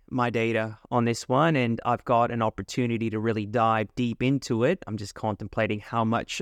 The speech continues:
<laughs> I want to know, but it is interesting to understand the ebbs and flows of my performance and as to why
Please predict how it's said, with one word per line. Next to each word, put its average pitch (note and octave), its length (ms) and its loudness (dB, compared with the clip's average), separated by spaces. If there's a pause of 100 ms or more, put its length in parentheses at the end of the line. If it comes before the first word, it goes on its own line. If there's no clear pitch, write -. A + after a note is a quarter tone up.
<laughs> - 60 -18
I C3 120 -2
want C3+ 360 -2 (480)
to F3+ 120 2
know, F#3 320 4
but C#3 180 0
it C#3 100 0
is D#3 320 0
interesting C3 800 -2
to - 200 -2
understand A#2 800 0 (420)
the - 180 -4
ebbs A#2+ 260 0
and A2+ 120 -2
flows A2+ 420 2
of A2 200 -4 (240)
my A#2 160 4
performance A2+ 720 -2
and A2+ 160 -4
as G#2+ 140 -8
to G#2+ 100 -10
why G#2+ 640 0